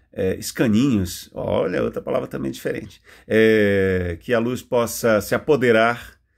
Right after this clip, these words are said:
e lhe possuir de tal forma que você resplandeça ela mesma. E saiba, não é somente você, tem todo o divino favorável e querendo que isso aconteça. Então se permita,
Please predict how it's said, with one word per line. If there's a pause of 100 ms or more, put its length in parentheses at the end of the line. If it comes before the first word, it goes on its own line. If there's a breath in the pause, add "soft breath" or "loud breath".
(380)
e
lhe
possuir
de
tal
forma
que
você
resplandeça
ela
mesma. (540 soft breath)
E
saiba, (460)
não
é
somente
você, (300 soft breath)
tem
todo
o
divino (100)
favorável
e
querendo (220 soft breath)
que
isso
aconteça.
Então
se
permita,